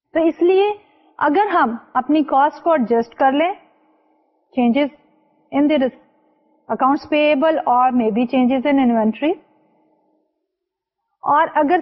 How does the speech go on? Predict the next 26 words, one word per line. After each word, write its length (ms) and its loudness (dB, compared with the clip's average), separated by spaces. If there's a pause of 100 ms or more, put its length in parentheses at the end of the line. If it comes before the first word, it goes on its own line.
سیلز 280 0
کو 140 2
ایڈجسٹ 460 -2
کر 140 2
لیں 180 0
with 140 0
the 100 0 (100)
changes 400 -2
in 120 2
the 80 0
receivables، 680 0 (720)
تو 80 0
ہم 320 0
جو 120 0
ہے 160 0 (1400)
cash 320 0
inflow 400 0 (180)
and 140 0 (180)
outflow 460 -2
جو 80 -2
ہے 180 -2
نیٹ 300 -2 (880)
کیلکولیٹ 500 -4
کر 120 -4
سکتے 380 -16
ہیں۔ 160 -14